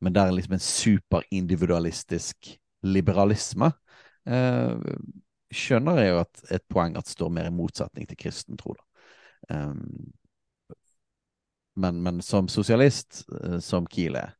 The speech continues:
eh, han var jo journalist i Klassekampen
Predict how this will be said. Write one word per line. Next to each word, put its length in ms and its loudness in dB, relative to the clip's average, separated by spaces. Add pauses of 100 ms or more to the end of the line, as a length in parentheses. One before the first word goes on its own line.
(520)
eh, 340 -6 (120)
han 260 -6
var 160 0
jo 120 -4
journalist 280 -6
i 80 -10
Klassekampen 580 -10